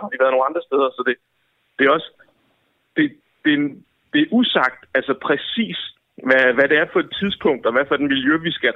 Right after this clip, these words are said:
ramme. Så vi ved heller ikke, hvor mange mammutter, der skal til. Men, men man kan jo ikke bare lige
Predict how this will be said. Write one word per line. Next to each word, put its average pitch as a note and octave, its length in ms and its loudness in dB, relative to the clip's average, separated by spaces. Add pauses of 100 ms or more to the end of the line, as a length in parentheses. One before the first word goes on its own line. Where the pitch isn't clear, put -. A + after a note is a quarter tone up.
ramme. D#3 300 -2 (380)
Så C#3+ 140 0
vi C3+ 100 0
ved G3 100 4
heller F3 180 4
ikke, D#3+ 140 -2
hvor C#3+ 120 0
mange D#3+ 200 0
mammutter, D#3+ 280 0
der A#2 220 -2
skal A#2 140 -4 (120)
til. D#3 200 -2 (440)
Men, B2+ 320 0
men B2+ 100 0 (400)
man B2+ 80 2
kan C3 120 0
jo D3 40 4
ikke F3 200 0
bare E3+ 100 2
lige F3 160 -4